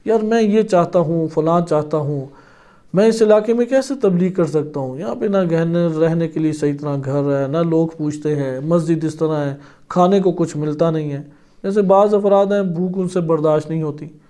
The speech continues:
बाज़ अफराद मुमकिन है कि वो इज़्ज़त और शोहरत के प्यासे होते हैं, बाज़ अफराद में कुछ, कोई और उनसर होता है। तो शैतान उसी चीज़ से इस्तिफादा करता है जो इंसान के अंदर उभरी हुई चीज़ होती है।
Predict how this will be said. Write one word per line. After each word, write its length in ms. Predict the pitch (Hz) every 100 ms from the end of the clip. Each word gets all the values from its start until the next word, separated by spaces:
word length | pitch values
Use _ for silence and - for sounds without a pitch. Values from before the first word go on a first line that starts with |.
| _ _ _ _
बाज़ 260 | 156 180 196
अफराद 360 | 185 190 185
मुमकिन 340 | 185 180 180 190
है 100 | 190
कि 100 | 180
वो 200 | 175 185 180
इज़्ज़त 440 | 160 147 180 180
और 80 | 165
शोहरत 380 | - 165 170 170
के 60 | 165
प्यासे 440 | 156 147 143 143
होते 260 | 151 151 147
हैं, 160 | 135 139 _ _ _
बाज़ 280 | 147 160 175
अफराद 300 | 170 165 156
में 100 | 147
कुछ, 160 | 143 135 131 131
कोई 180 | 135 135
और 160 | 160
उनसर 280 | 180 175 175
होता 240 | 160 151 147
है। 100 | - - _ _ - - _ -
तो 80 | 160
शैतान 560 | - 156 147 165 196 226 294
उसी 360 | 247 - 277 -
चीज़ 280 | - 214 202
से 260 | - 175
इस्तिफादा 520 | 175 - - 139 139 143
करता 300 | 123 120 117
है 160 | 110
जो 120 | 135 147
इंसान 460 | 147 143 139 143
के 120 | 143
अंदर 220 | 143 143 160 -
उभरी 300 | 175 180 175
हुई 120 | 143
चीज़ 280 | 139 120 117
होती 260 | 117 -
है। 160 | 107 110